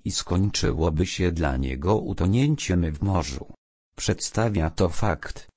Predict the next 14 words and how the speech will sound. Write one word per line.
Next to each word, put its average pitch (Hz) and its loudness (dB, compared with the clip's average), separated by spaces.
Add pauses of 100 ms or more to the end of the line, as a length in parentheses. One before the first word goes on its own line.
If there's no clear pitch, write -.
(120)
że 104 4
jeśli 117 0
jakiś 95 0
restytucjonista 95 2
zejdzie 80 2
z 73 -4
drogi 98 0
posłuszeństwa, - 0 (200)
doprowadzi 80 2
go 87 2
to 110 2
do 80 2
popełnienia 78 2
grzechu, 73 -4